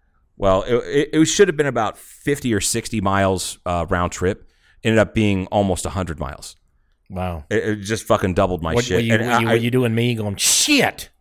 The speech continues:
Speaker 1: Yeah, shit,
Speaker 2: Shit,
Speaker 1: shit,
Speaker 2: shit,
Speaker 1: shit,
Speaker 2: shit.
Speaker 1: shit. <laughs>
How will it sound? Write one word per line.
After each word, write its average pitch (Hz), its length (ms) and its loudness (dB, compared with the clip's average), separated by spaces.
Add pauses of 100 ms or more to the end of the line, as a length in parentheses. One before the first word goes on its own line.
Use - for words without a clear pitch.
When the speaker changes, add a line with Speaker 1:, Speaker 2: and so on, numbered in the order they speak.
Speaker 1:
Yeah, 120 260 4
shit, - 580 6
Speaker 2:
Shit, 254 280 4
Speaker 1:
shit, 294 400 2
Speaker 2:
shit, 226 200 -2
Speaker 1:
shit, - 560 0
Speaker 2:
shit. - 320 2
Speaker 1:
shit. - 0 - (1040)
<laughs> 214 680 -2